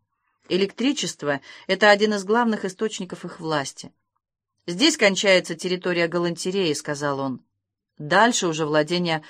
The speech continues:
дамских головных уборов. В настоящий момент у нас с ними несколько напряженные отношения,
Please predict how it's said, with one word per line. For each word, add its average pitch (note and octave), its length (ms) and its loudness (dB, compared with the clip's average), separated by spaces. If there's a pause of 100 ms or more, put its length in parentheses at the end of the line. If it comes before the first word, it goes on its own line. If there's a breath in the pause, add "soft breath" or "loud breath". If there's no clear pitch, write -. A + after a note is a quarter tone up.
(180 loud breath)
дамских F3 500 0
головных D3 460 -4
уборов. C#3+ 480 -8 (840 loud breath)
В E3+ 80 -4
настоящий G3+ 520 2
момент G3+ 420 2
у F3 60 -2
нас F#3 220 0
с - 40 -10
ними F#3 300 -4 (320 loud breath)
несколько G3+ 420 -2
напряженные G3+ 640 0
отношения, D3+ 720 -4